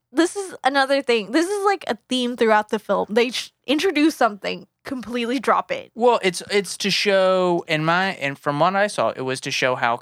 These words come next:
Speaker 2: different Kevin Costner is from the general, where it's like his second in command is an African-American guy, and that would never happen with the general because
Speaker 1: Mm-hmm.
Speaker 2: it has to be of, like, proper ethnic whatever.
Speaker 1: Mm-hmm.
Speaker 2: And so when the old guy comes in to be sworn in, Kevin Costner goes up to him and he's like,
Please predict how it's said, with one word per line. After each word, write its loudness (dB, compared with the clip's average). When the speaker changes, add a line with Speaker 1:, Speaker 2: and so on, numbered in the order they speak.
Speaker 2:
different -4
Kevin -2
Costner -2
is -4
from -6
the -8
general, -6
where 2
it's -2
like 0
his 0
second -2
in -6
command -2
is -8
an -4
African-American 0
guy, 2
and -2
that 4
would -10
never -4
happen -2
with -6
the -6
general 2
because -2
Speaker 1:
Mm-hmm. -4
Speaker 2:
it -10
has -6
to -20
be -10
of, -8
like, -8
proper -2
ethnic -8
whatever. -2
Speaker 1:
Mm-hmm. 0
Speaker 2:
And -6
so -4
when -2
the -2
old 2
guy 2
comes -8
in -4
to -14
be -10
sworn -4
in, -4
Kevin 0
Costner -2
goes -2
up 2
to -6
him -6
and -10
he's -8
like, 0